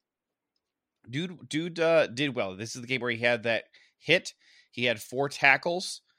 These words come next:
Uh, he had two run stops, which is a negative play for the offense. He w-, was targeted three times,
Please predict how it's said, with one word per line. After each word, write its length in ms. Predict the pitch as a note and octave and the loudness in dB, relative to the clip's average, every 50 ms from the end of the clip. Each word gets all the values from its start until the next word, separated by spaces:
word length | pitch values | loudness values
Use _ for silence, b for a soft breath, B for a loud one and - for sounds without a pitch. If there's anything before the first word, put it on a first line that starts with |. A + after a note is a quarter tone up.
| _ _ _ _ _ _ _ | _ _ _ _ _ _ _
Uh, 520 | - G#2 G#2+ G#2+ G#2+ G#2+ G#2+ G#2+ G#2+ G#2+ - | -6 -4 -2 -2 0 0 0 0 0 -2 -2
he 140 | A2 A2+ A#2+ | -2 -2 -2
had 160 | A2+ G#2+ - | -2 -2 -4
two 300 | - - D3 E3 E3 D3 | -6 -6 -6 -6 -6 -4
run 320 | A#2 G#2+ B2 B2+ C#3 C3+ | 0 2 2 2 2 0
stops, 580 | B2+ - - - - G#2 G#2 A#2+ D#3 - - - | -6 -6 -8 -6 -4 -2 0 0 0 -2 -4 -10
which 140 | G2 - - | -14 -14 -14
is 120 | F2 F#2+ | -12 -10
a 80 | G2 F2+ | -10 -10
negative 540 | F2 F2+ G2 A2 A#2 A#2 A#2+ A#2+ A2+ - | -8 -4 0 0 0 0 -2 -8 -8 -10
play 320 | - - A2+ A2+ A#2+ A#2+ B2 | -10 -8 -4 -4 -2 -2 -4
for 140 | - - F#2+ | -6 -8 -12
the 80 | G2 - | -10 -6
offense. 580 | - G2+ A#2 C3 C#3 - D#3+ E3 F#3 F#3 - - B B B B B | -2 0 0 0 0 0 0 -2 -2 -4 -12 -18 B B B B B
He 100 | B A#2+ | B -10
w-, 120 | B2 B2 - | -10 -10 -10
was 380 | - A2 A2+ C#3 D#3+ F3 E3 - | -8 -2 2 2 2 2 2 -4
targeted 500 | - - E3+ E3 D#3+ D3+ C#3+ C#3 A#2+ - | -2 2 4 4 4 4 2 -2 -4 -4
three 220 | - D3+ D#3 D3+ | -6 -6 -6 -6
times, 520 | - D#3+ D3+ D3+ D3+ D3+ D3+ D3+ C#3 - | -4 -2 0 0 0 0 0 -2 -6 -8